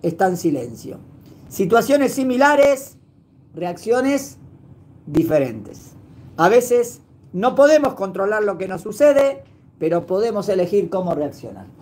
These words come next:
Está bueno, me pareció, ¿verdad? Está bien. O sea, lo importante es la actitud.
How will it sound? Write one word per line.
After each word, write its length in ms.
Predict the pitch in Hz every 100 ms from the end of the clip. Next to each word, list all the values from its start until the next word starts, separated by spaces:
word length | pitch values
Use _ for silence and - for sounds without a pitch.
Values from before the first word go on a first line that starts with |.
| -
Está 160 | -
bueno, 340 | 196 175 170 170
me 100 | 160
pareció, 300 | 165 160 175
¿verdad? 340 | 175 175 196
Está 180 | 180 190
bien. 440 | 233 226 196 - -
O 80 | -
sea, 180 | 180 202
lo 80 | 208
importante 760 | 202 214 269 269 254 254 -
es 200 | 196 185
la 100 | 196
actitud. 720 | 202 165 - 214 240 202 127